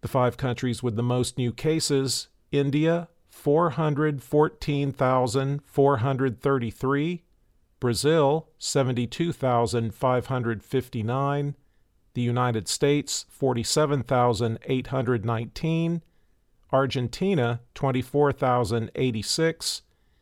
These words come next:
and Turkey, twenty-two thousand three hundred eighty-eight.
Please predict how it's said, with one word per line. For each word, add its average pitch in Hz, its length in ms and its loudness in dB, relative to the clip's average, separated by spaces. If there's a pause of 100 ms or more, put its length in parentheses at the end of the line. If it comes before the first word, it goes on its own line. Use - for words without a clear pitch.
(160)
and 135 220 -4
Turkey, 131 560 -2 (340)
twenty-two 143 540 0
thousand 127 640 0
three 175 240 -2
hundred 123 580 -2
eighty-eight. 123 760 -2